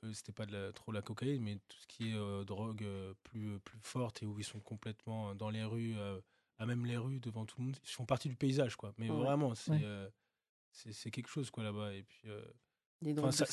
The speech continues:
Speaker 2: synthèse,
Speaker 1: ça
Speaker 2: ouais.
Speaker 1: retourne un pays, quoi.
Speaker 3: Ou, euh,
Speaker 1: Ça
Speaker 3: L S D,
Speaker 1: retourne.
Speaker 3: euh,
Speaker 1: Ouais, c'est
Speaker 3: le
Speaker 1: flippant.
Speaker 3: crack.
Speaker 2: Et alors, euh, j'ai peut-être une dernière question à vous poser. À votre avis, que-,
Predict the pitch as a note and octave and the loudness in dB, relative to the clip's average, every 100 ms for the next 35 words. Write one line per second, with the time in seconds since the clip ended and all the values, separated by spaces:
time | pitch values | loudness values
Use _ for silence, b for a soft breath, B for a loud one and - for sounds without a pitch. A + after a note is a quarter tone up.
0 | D#3+ C3 F3+ D3+ A2+ D3 - E3+ B2+ F#3+ | 8 8 10 8 8 8 8 8 8 6
1 | C4 - B2+ - D3 D3 C#3 C#3 D#3 B2+ | 6 4 2 4 8 10 12 12 12 12
2 | A#2+ C#3+ D3+ D#3+ D#3+ C3+ A#2+ B2 - _ | 12 12 12 12 12 12 10 4 -4 _
3 | _ _ _ _ _ _ _ _ _ _ | _ _ _ _ _ _ _ _ _ _
4 | _ _ _ _ - - G#2+ - - - | _ _ _ _ -8 -6 -8 -10 -12 -6
5 | - B2 G2+ E3 F3 - B2+ C#3+ - _ | 2 2 6 6 4 2 -2 -2 -12 _
6 | _ _ _ _ _ _ _ D#3+ D3 C#3+ | _ _ _ _ _ _ _ 2 2 2
7 | C#3+ D3 C#3 D3 D3 D3+ D#3 - E3 F3 | 0 0 -2 -4 -4 -4 -6 -4 6 6
8 | F3+ G#3 G#3+ F#3+ F#3 G#3+ A3 - - - | 6 4 4 6 8 6 6 2 0 2
9 | F#3+ E3+ D#3 - D3 E3 D#3+ C#3 - - | 2 2 -2 -2 2 2 2 0 -2 -2
10 | D3 F3+ - D#3 C#3 | -2 -2 0 0 0